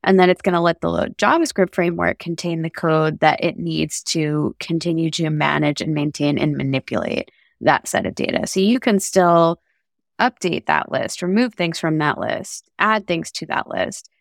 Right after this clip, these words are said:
and you can kind of just give Live View the instructions that it needs in order to make those changes. So again, you focus on the what and not the how.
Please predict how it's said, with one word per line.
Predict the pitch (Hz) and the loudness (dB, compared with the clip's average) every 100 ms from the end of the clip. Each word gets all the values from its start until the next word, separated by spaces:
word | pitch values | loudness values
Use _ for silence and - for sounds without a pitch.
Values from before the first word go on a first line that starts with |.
| - | -6
and | - 170 | -2 0
you | 165 | -2
can | 180 | -4
kind | 170 170 | -4 -4
of | |
just | 165 160 | -4 -4
give | 170 160 | -4 -2
Live | 160 160 | -2 -2
View | 147 147 | -2 -6
the | 82 | -4
instructions | 165 - - 147 147 - 160 160 - | -4 -4 -2 -2 -2 -4 -2 -4 -2
that | 160 - - | -2 -2 -4
it | - | -4
needs | 160 156 160 202 233 - _ _ - | -2 2 4 4 2 -10 _ _ 0
in | 185 | 2
order | 160 160 | 2 -2
to | - | -4
make | 170 190 | -4 -2
those | 226 226 | -2 0
changes. | 254 254 269 - | -2 0 -2 2
So | 196 | 2
again, | 196 175 165 | 4 2 0
you | 185 | -2
focus | 202 196 190 202 | 0 2 2 2
on | 196 175 | 0 -2
the | 165 | -2
what | 147 160 175 | 0 0 0
and | - 175 | -2 -4
not | 165 160 | -4 -8
the | 156 | -10
how. | - 156 160 240 | -2 0 2 0